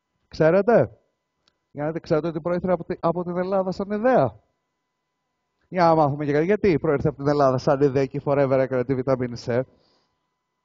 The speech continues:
Στην Ελλάδα το πρωινό, μετά το Δεύτερο Παγκόσμιο Πόλεμο, ξέρετε ποιο ήτανε;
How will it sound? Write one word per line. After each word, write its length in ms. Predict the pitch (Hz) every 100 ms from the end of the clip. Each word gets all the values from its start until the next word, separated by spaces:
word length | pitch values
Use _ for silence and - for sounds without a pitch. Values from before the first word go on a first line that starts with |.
| _ _ _ _ _ _ -
Στην 280 | - 160
Ελλάδα 420 | 147 143 175 233 233
το 100 | 190
πρωινό, 800 | 175 165 147 143 147 190 254 -
μετά 300 | - 143 196
το 120 | 208
Δεύτερο 300 | 185 196 214
Παγκόσμιο 480 | 180 165 190 190 180
Πόλεμο, 300 | 156 185 175
ξέρετε 340 | - 147 139 143
ποιο 180 | -
ήτανε; 400 | 220 208 156 113